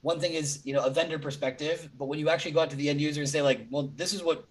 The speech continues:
we do with our data, and I'm gonna show you how." And in some cases, well, and in different ones, and,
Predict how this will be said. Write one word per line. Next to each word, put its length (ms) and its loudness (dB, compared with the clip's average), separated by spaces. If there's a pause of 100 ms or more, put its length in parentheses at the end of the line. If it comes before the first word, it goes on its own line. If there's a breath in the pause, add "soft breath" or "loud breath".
we 300 2
do 240 0
with 340 2
our 160 10
data, 460 2
and 100 -2
I'm 60 -2
gonna 160 -2
show 120 -4
you 200 2
how." 320 4 (260 soft breath)
And 80 -6
in 80 -6
some 220 4
cases, 520 0
well, 120 2
and 100 2
in 180 -2
different 280 -2
ones, 180 0
and, 180 -2